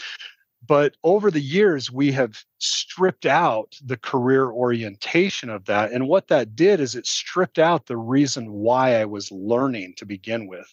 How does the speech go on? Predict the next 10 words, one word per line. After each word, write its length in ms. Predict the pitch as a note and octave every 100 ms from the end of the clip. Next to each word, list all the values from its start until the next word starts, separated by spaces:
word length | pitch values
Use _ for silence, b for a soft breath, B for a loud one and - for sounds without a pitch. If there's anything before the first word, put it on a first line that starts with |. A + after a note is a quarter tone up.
| -
as 180 | B2 A#2
an 120 | A2+
individual. 720 | A2 G2+ A2 G#2 G2+ F2+ G2 _ B B B B B B B
So 540 | - - E3 D#3+ D#3 -
for, 220 | - D3 - -
uh, 140 | D#3+ E3+ D#3+
every 260 | F#3+ G#3
one 300 | D#3+ D#3 F3
of 120 | D3+
us, 460 | A2 G#2 G#2 -